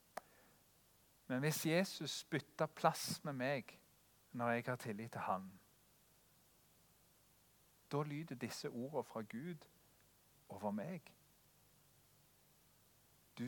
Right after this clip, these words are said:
er sønnen min, som jeg elsker. Jeg gleder meg over deg. Du er datteren min,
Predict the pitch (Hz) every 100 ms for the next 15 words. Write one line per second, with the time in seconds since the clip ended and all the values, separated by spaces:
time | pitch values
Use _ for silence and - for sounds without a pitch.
0 | 127 117 - - 127 120 - 95 87 110
1 | - - - - - - - - - -
2 | - 107 104 113 - - 123 92 - -
3 | - - - - - - - - - -
4 | - - - - - - 95 92 104 101
5 | 87 131 202 247 120 110 82 - - -
6 | - - - - - - - - - -
7 | - - - - - - - - 123 123
8 | 139 - - - 190 165 95